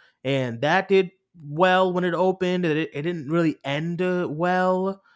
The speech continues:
but it did okay, you know, for that movie. And Wakanda Forever opened really big and,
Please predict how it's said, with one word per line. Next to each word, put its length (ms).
but 100
it 100
did 140
okay, 640
you 220
know, 240
for 180
that 200
movie. 260
And 100
Wakanda 360
Forever 600
opened 340
really 220
big 520
and, 120